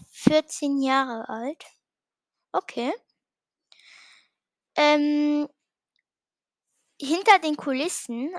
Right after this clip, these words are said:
also nicht in Wirklichkeit, im Epil-, also t-, doch in, eigentlich schon in Wirklichkeit, aber nicht halt in Wirklichkeit in der Harry Potter Welt.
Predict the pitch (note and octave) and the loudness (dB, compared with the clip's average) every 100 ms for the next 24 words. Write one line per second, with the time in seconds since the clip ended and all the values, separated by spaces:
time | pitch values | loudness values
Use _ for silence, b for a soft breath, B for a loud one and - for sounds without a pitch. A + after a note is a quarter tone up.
0 | - B3 B3 B3+ B3 B3 _ _ _ B3 | -4 -2 -2 -2 -2 -4 _ _ _ -4
1 | C4+ C#4 - A#3 A3+ B3 - A#3 - - | -4 -4 -10 -10 -8 -10 -10 -16 -14 -12
2 | G#3+ C#4+ - - _ _ _ b b b | -10 -12 -16 -20 _ _ _ b b b
3 | b b - C4 C#4+ C4+ C#4+ B3+ - - | b b 0 0 0 -2 -2 -2 -4 0
4 | B3+ A3+ - A#3 A#3 A3+ A#3+ A3+ - C4 | 0 0 -8 -6 -4 -2 -4 0 4 6
5 | D4 C#4 - - C#4 C4+ A#3+ A3+ C#4 C4+ | 4 2 -2 4 6 6 2 6 4 4
6 | A#3+ - B3+ - A3 A#3 C4 - B3 G#3+ | -12 -6 -4 -2 -2 0 -2 0 -2 -2
7 | - - A#3+ G#3+ A#3+ A#3 A#3 - A#3+ A#3+ | -6 -12 -8 -6 -6 -8 -12 -10 -8 -8
8 | A3 G#3+ A#3 A3+ A3 A3+ A3 A3 B3+ - | -8 -6 -6 -6 -10 -8 -8 -10 -12 -18